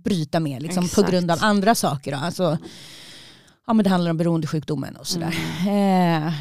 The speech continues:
Speaker 1: som också gör liksom otroligt ont.
Speaker 2: Mm.
Speaker 1: Även fast där finns det en liksom förklaring. Men, men
Speaker 2: Mm.
Speaker 1: känslomässigt så är det ju
Speaker 2: Det
Speaker 1: fortfarande
Speaker 2: gör ju ändå ont,
Speaker 1: Ja,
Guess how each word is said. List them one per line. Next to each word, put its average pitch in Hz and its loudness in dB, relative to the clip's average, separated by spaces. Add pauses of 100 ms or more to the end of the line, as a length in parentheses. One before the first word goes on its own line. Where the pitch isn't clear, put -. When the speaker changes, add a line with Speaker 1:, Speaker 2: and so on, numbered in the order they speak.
(100)
Speaker 1:
som - -2
också - 2
gör 170 4
liksom 156 -4
otroligt 160 -4
ont. 165 0
Speaker 2:
Mm. 165 -8
Speaker 1:
Även 185 0
fast 196 -2
där 170 0
finns 175 -4
det 160 -4
en 170 -4
liksom 165 -6
förklaring. 180 0
Men, 170 -2
men - -6 (100)
Speaker 2:
Mm. 185 -6
Speaker 1:
känslomässigt 196 0
så - -4
är 175 -2
det 165 -4
ju 165 -4
Speaker 2:
Det 170 -4
Speaker 1:
fortfarande 190 2
Speaker 2:
gör 185 6
ju 185 4
ändå 185 4
ont, 220 2
Speaker 1:
Ja, 190 6